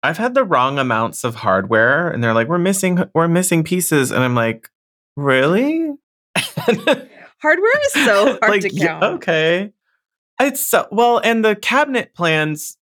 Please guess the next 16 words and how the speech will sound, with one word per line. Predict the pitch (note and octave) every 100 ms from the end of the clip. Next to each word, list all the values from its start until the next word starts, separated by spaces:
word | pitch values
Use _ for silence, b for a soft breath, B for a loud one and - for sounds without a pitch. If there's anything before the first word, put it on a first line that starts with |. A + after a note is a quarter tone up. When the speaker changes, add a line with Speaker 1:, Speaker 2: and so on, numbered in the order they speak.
| -
Speaker 1:
change | - D4 E4 -
sometimes | E3+ D3+ C#3 A#2+ D3
when |
Speaker 2:
Yeah. | C#3+
Speaker 1:
you're | C#3
doing | C#3 C3+
a | B2
shop. | - A3+ - -
Like, | D3+ D3+ -
I | C3+ E3+ G3
plan | F3+ D#3+ D3
one | F#3 G3
thing, | G3 F#3+ F3
and | D3
then | C#3+ C#3
during | B2+ B2+ B2+ B2